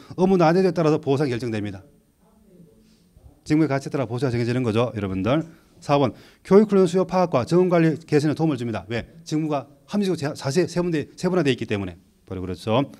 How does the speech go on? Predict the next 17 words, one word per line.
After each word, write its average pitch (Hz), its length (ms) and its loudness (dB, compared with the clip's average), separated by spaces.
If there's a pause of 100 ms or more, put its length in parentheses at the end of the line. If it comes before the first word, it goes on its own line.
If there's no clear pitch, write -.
(100)
정답 107 460 -4
삼 139 240 -4
번입니다. 101 380 -4 (1200)
그다음 175 320 0
이제 156 120 -2
마지막 147 320 0
문제 135 200 0
여러분들 107 360 -2
십오 143 300 -4
번 151 120 0
문제인데 117 520 0 (500)
자, 95 380 -12 (300)
일반 185 260 0
행정 165 160 2
십오 170 220 -2
번 170 80 0
문제를 131 480 -2